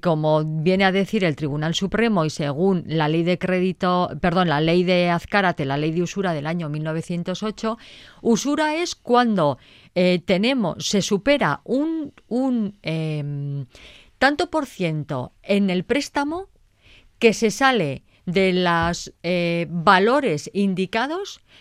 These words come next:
que, por ejemplo, el Banco de España no suele hacer. O sea, el Banco de España suele establecer unos tipos de interés para cada tipo de préstamo en cada época del año.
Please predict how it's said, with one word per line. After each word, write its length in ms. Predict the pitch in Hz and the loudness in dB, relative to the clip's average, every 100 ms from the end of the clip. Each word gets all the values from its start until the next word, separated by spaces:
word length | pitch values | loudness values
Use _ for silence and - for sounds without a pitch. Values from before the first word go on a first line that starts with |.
| - | -2
que, 100 | 294 | 0
por 140 | - | 0
ejemplo, 320 | 175 233 214 175 | 0 -2 0 0
el 80 | |
Banco 300 | 180 240 294 285 | 0 0 0 -2
de 80 | |
España 520 | 285 - 302 339 311 381 - _ _ _ - - | -4 -4 -4 -2 -2 -4 -8 _ _ _ -20 0
no 320 | 202 214 202 | 2 4 4
suele 400 | 175 240 226 175 | 2 4 4 4
hacer. 460 | 139 127 131 190 240 | 0 -2 -8 -8 -10
O 40 | - | -4
sea, 140 | 175 | -2
el 60 | 196 | -2
Banco 240 | 302 349 | -4 -4
de 60 | 330 | -6
España 380 | - 330 349 | -6 -6 -4
suele 200 | 302 269 262 | -6 -6 -6
establecer 640 | - 240 214 202 156 135 - - - | -4 -4 -6 -6 -8 -8 -14 -20 -4
unos 320 | 233 262 262 - | 0 0 -2 -4
tipos 320 | 269 269 269 | -4 -4 -4
de 80 | 269 | -4
interés 580 | 262 294 320 359 392 - _ | -2 -2 -2 -4 -6 -12 _
para 240 | 180 170 | -2 -2
cada 260 | - 160 156 | -2 -2 -2
tipo 280 | 208 190 180 | -2 -2 -2
de 140 | 139 | -4
préstamo 640 | 135 143 143 - 127 135 135 | -6 -8 -8 -8 -8 -8 -8
en 180 | - 156 | -10 -8
cada 260 | 143 139 147 | -8 -6 -6
época 340 | 151 160 147 | -6 -8 -8
del 200 | 135 135 | -6 -6
año. 280 | 127 135 | -6 -8